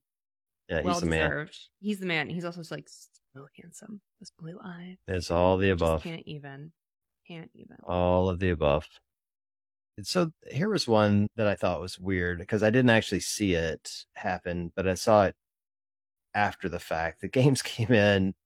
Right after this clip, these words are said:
Speaker 1: and did a post. They did a collaboration post with themselves, which is not uncommon. Most people do that if you have more than one page, but it was CrossFit and CrossFit Games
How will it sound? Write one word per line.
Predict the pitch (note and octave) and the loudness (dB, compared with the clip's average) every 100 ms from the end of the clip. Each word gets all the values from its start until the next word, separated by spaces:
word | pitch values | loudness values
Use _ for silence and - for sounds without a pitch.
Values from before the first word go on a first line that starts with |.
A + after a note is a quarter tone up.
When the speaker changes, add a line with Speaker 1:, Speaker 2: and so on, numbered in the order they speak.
| _ _ - | _ _ -2
Speaker 1:
and | G#2+ G2+ G2 | 2 4 4
did | A2+ | 4
a | G2 | 2
post. | - G#2+ G#2 F2 F2+ - | 0 4 6 4 0 -2
They | G2 | -2
did | G#2+ G2+ | -2 -4
a | F#2 - | -4 -10
collaboration | - G2+ G2+ F#2+ G#2+ G2+ F2 | -8 0 2 4 2 0 -4
post | F2+ - - - | -6 -8 -16 -14
with | F#2 | -12
themselves, | E2+ D#2+ - E2+ D#2 F2 - | -10 -8 -6 -6 -6 -12 -14
which | F2+ | -14
is | E2 | -6
not | F#2+ D#2+ | -4 -4
uncommon. | D#2+ - E2 D#2+ E2+ | -4 -4 -4 -2 -4
Most | E2 E2 | -4 -2
people | F#2 - | -4 -4
do | D#2+ | -6
that | D2+ E2 | -6 -6
if | G2 | -8
you | |
have | E2 | -10
more | E2 E2+ | -8 -6
than | E2 | -8
one | D#2+ | -8
page, | E2 D#2+ | -8 -8
but | F2+ | -8
it | |
was | D#2 | -6
CrossFit | - G2+ G2 G2+ D#2+ | 2 2 4 2 0
and | F2 | -2
CrossFit | F2 D#2 - C#2 | -2 -6 -6 -8
Games | D#2+ D#2 D#2 | -8 -10 -12